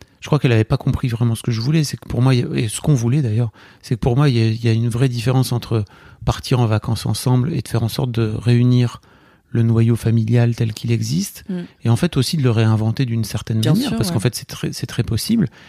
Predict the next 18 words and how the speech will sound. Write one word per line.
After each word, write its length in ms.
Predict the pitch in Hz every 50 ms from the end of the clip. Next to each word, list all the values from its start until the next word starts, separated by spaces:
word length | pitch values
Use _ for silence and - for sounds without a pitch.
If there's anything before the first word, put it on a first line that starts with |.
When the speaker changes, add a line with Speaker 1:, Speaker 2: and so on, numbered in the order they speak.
| - - - _ -
Speaker 1:
Et 60 | 117
elle 120 | 139 165
était 220 | 160 123 - 127 110
vraiment 360 | 107 110 120 135 151 160 165
dans 240 | 139 135 123 117 113
un 60 | 117
truc 200 | 107 - - -
de, 80 | 131 117
en 380 | 104 - - - - - -
fait 180 | - - 196 -
moi 80 | 185 131
c'est 100 | - 104
pas 140 | - 151
un 40 | 147
truc 200 | 139 - 156 -
que 100 | - 123
je 80 | 117 -
conseille, 480 | - - 110 - - 127 131 131 123